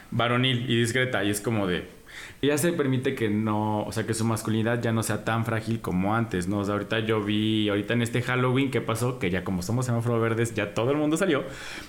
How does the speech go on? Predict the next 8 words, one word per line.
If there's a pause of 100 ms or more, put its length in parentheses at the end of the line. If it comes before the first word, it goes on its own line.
Vi
varios,
este,
sí
hubo
a
varias
personas